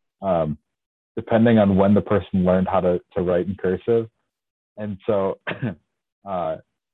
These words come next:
half the time, like, I, I get cards from one of my aunts in Minnesota from time to time, and she writes in cursive still. And I've gotten pretty good at reading her handwriting, but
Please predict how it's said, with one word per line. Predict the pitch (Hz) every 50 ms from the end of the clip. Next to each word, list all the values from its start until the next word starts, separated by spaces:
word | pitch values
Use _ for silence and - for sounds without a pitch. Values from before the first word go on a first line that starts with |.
| _ _
half | - - 123 131 - -
the | 143 117
time, | - - 110 98 90 87 87 82 85 90 - _ _ _ _ _ _ _ _ _ _ -
like, | 107 101 - - -
I, | 113 120 131 - -
I | - 110
get | 107 117 120 101 90 - _ _ _ _ _ _ _ _ _ _ _ -
cards | 107 101 101 95 - -
from | - 95 90 85 82 80 78
one | 85 95 92
of | 90
my | 87 82
aunts | 82 82 85 78 -
in | - 85 82
Minnesota | 78 73 - _ - 76 76 76 78 76 -
from | _ 82 76
time | 78 73 76
to | 73
time, | - - 76 71 73 73
and | 73 - -
she | 107 101
writes | 90 90 90 87 -
in | 87
cursive | - - 85 80 - 82 78 -
still. | - - 78 76 73 _ _ _ _ _ _ _ _
And | 101 101
I've | 107 120 113
gotten | - 135 135 107 110
pretty | - 120 110
good | 98 104 95
at | 87
reading | 85 92 90 92 90
her | 80 85 92 87
handwriting, | 80 85 82 76 78 76 76 73 67 65 - _ _ _ _ _ _ _ _ _ _ _ _ 95 _
but | - 101 90 85 73